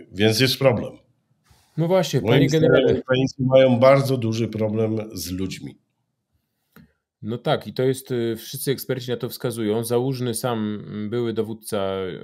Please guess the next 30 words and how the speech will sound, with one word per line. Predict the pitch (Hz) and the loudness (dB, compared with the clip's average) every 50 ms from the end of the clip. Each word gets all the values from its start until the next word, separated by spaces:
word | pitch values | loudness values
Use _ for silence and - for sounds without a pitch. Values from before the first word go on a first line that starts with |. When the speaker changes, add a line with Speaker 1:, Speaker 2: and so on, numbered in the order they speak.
| 71 104 104 | -8 -8 -8
Speaker 2:
y, | - | -6
armii | - 113 113 110 110 107 101 101 92 | -6 -6 -6 -6 -6 -6 -6 -8 -8
ukraińskiej, | - 107 - 113 110 107 104 104 - 120 117 | -10 -10 -8 -6 -4 -4 -6 -6 -6 -8 -8
przyznał | 113 - - 143 127 117 117 104 101 | -8 -6 -4 -4 -2 -2 -2 -2 -2
się, | - - 117 110 | -4 -6 -8 -4
że | 110 117 120 | -2 0 0
on | 131 135 131 | 0 0 0
myślał, | 127 139 135 - 143 131 123 | 0 -2 0 0 0 0 0
że | 113 123 | 0 -2
on | 123 123 113 | -2 -2 -2
wykrwawi | 120 135 - - - - 147 147 139 147 151 | -2 -4 -4 -2 2 4 4 6 6 6 6
armię | 147 151 135 127 117 | 6 6 6 4 2
rosyjską. | 107 107 107 - 107 98 90 - - 90 - _ _ _ _ _ _ _ _ _ _ _ _ | 0 0 -2 -2 -6 -6 -8 -10 -12 -14 -16 _ _ _ _ _ _ _ _ _ _ _ _
A | - 107 123 | 0 2 2
okazało | 127 - 139 131 135 139 143 147 | 4 4 2 4 6 6 4 4
się, | 147 147 139 | 2 0 -2
że | 127 131 139 135 131 131 131 131 123 | 2 2 4 4 4 4 2 0 0
demograficznie | 117 135 135 135 123 127 135 131 - 151 151 - 135 131 | 0 2 2 2 2 0 0 -2 -2 -6 -4 -2 0 0
Rosja | 127 135 135 - 131 127 | 0 0 0 0 -2 0
jest, | 123 120 120 113 | 0 -2 -2 -4
stoi | - - 135 135 127 | -4 -2 -2 -2 0
mocno | 127 131 131 127 - 127 123 | 0 -2 -2 -2 -4 -4 -2
na | 120 120 | -2 0
nogach, | 123 117 107 92 135 135 139 - | 0 0 0 0 0 0 0 -2
a | - - 120 120 123 117 | -2 0 2 2 2 2
odwrotnie, | 135 127 123 156 185 180 - - 110 98 98 98 98 98 | 0 0 2 2 2 2 0 -2 -6 -6 -6 -8 -10 -12
przez | - - 131 117 - | -12 -10 -10 -8 -6
takie | 123 117 - 131 | -6 -6 -4 -6
uporczywe | 127 110 - 127 123 - - 147 123 123 113 | -6 -4 -4 -6 -6 -4 -6 -4 -2 -2 0
walki | 117 117 110 107 - - 131 135 | 0 0 0 0 -4 -8 -10 -10